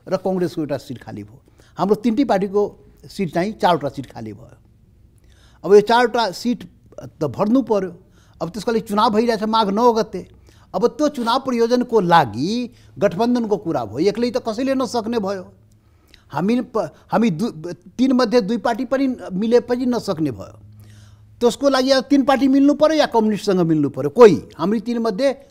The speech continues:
कोही कम्युनिस्टसँग मिल्यो भने पुग्दो रहेछ। उसको तिन हजार प्लस भोट हो, हाम्रो दुई हजार प्लस भोट, तिनैजनाको दुई हजार, दुई हजार प्लस हो।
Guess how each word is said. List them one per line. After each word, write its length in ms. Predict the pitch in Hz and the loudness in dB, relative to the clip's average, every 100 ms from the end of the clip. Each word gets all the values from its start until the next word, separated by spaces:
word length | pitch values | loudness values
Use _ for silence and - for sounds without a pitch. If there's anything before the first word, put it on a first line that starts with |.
| _ | _
कोही 140 | 302 | 2
कम्युनिस्टसँग 500 | 262 240 233 196 233 | 4 2 2 0 -2
मिल्यो 260 | 233 226 226 | -2 0 0
भने 180 | 220 220 | 0 -4
पुग्दो 380 | - 208 165 | -6 -6 -2
रहेछ। 240 | 151 104 - - _ - | -2 -2 -10 -20 _ -12
उसको 160 | 180 226 | -4 -4
तिन 220 | 240 226 | -4 -2
हजार 180 | 226 214 | -2 -2
प्लस 240 | 214 214 | -4 -4
भोट 260 | 175 214 233 | -2 -2 0
हो, 200 | 269 - - - | -2 -4 -16 -4
हाम्रो 240 | 196 202 | -2 -2
दुई 180 | 180 196 | -2 -2
हजार 160 | 185 | -2
प्लस 240 | 170 170 147 | -4 -6 -6
भोट, 200 | 147 190 160 139 160 160 - | -8 -10 -12 -16 -12 -12 -8
तिनैजनाको 480 | 196 180 170 170 | -8 -4 -4 -4
दुई 80 | 170 | -4
हजार, 440 | 156 151 180 117 123 _ - | -2 -4 -10 -18 -20 _ -4
दुई 200 | 170 185 | -2 0
हजार 160 | 160 160 | 0 -2
प्लस 300 | 143 123 - | -6 -10 -12
हो। 100 | - | -20